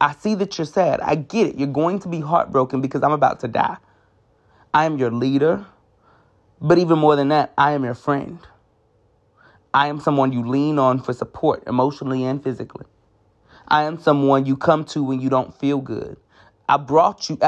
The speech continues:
like, you have to remember, Jesus rescued a lot of these people, saved them from themselves. They weren't in great places. Some of them were financially set. Some of them had great jobs. But spiritually, they weren't good.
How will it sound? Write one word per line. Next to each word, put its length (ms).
like, 180
you 120
have 100
to 80
remember, 300
Jesus 680
rescued 640
a 80
lot 260
of 180
these 340
people, 480
saved 600
them 240
from 260
themselves. 800
They 240
weren't 320
in 180
great 300
places. 560
Some 220
of 100
them 140
were 80
financially 680
set. 360
Some 180
of 40
them 120
had 200
great 220
jobs. 640
But 260
spiritually, 800
they 260
weren't 360
good. 400